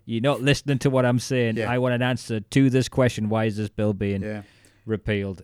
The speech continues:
Speaker 2: And
Speaker 1: And then they just go, "We're not leaving then." "What?" "Yeah, we're not leaving."
Speaker 2: Yeah. "Why are you repealing a bill that became law?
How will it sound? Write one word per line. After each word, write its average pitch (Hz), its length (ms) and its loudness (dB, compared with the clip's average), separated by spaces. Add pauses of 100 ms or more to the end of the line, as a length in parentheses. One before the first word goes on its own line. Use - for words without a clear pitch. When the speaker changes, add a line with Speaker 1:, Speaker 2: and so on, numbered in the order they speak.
(100)
Speaker 2:
And 123 100 -2
Speaker 1:
And 117 140 0
then 117 140 0
they 117 100 0
just 107 180 -4
go, 104 280 -4 (260)
"We're 120 120 4
not 110 180 2
leaving 107 360 0
then." 90 200 -10 (100)
"What?" 123 260 0
"Yeah, 104 140 -4
we're 98 80 -6
not 98 160 -8
leaving." 90 340 -10
Speaker 2:
Yeah. 107 220 -8 (520)
"Why 131 100 2
are 143 60 6
you 151 160 2
repealing 139 520 -2
a 117 60 -2
bill 120 260 0
that 117 220 -4
became 123 460 -6
law? 110 360 -2